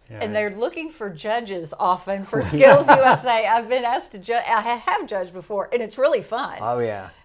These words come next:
Speaker 2: Yeah.
Speaker 1: Yeah.
Speaker 3: It's, it's a great thing, but, but, but we offer it through skills, we offer it through the classroom.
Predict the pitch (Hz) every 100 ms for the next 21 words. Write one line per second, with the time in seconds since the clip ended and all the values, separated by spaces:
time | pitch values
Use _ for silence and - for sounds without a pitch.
0 | _ 214 202 160 113 92 98 143 147 -
1 | - 147 160 135 123 139 156 156 165 147
2 | - 135 156 170 170 156 151 147 110 131
3 | 117 113 - 190 190 175 131 120 120 123
4 | 117 110 98 - 143 139 - 139 131 131